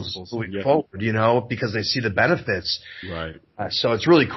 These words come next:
Speaker 2: cool, you know, to, to really try to attack it, 'cause it is, your health isn't just one thing. It's not just hitting, it's not just doing the gym. It's not just taking supplements.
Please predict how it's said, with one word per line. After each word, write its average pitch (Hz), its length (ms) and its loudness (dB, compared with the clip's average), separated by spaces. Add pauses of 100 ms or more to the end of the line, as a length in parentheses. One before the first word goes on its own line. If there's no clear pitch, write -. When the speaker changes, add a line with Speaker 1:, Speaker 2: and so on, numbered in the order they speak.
(120)
Speaker 2:
cool, 143 260 4
you 107 60 -2
know, 107 260 2
to, 104 300 -2
to 113 140 -8
really 113 220 0
try 117 180 0
to 107 80 2
attack 107 340 0
it, 107 160 -6
'cause 117 140 0
it 147 80 6
is, 139 200 4 (280)
your 147 100 4
health 160 260 6
isn't 143 220 0
just 110 220 -6
one 110 180 -2
thing. 131 240 -2
It's 107 180 -6
not 127 200 2
just 127 200 -4
hitting, 123 380 -2
it's - 160 -4
not 117 160 0
just 123 160 -4
doing 135 180 -2
the 139 80 -2
gym. 110 380 0
It's - 120 -6
not 110 140 2
just - 160 -4
taking 123 260 -2
supplements. 117 840 0